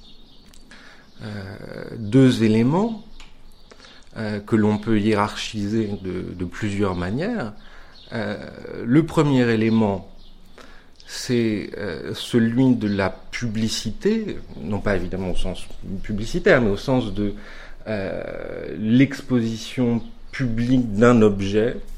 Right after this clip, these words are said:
adressé à autrui. Euh, et par ce, ce premier critère de la,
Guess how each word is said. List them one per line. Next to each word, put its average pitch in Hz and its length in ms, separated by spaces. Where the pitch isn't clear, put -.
adressé 110 800
à 90 140
autrui. 131 480
Euh, 104 880
et 92 100
par - 180
ce, 95 480
ce - 100
premier 98 400
critère 104 540
de 92 80
la, 85 260